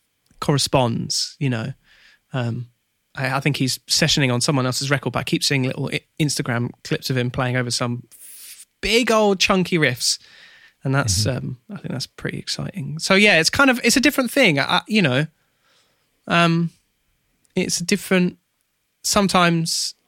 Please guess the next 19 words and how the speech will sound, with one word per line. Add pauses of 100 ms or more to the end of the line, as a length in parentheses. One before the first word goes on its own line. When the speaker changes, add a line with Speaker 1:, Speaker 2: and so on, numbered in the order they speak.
Speaker 1:
I,
I
like
seeing
a
drummer
in
pain, (160)
personally.
I
think
a
drummer
in
pain
is
a
drummer (1040)
in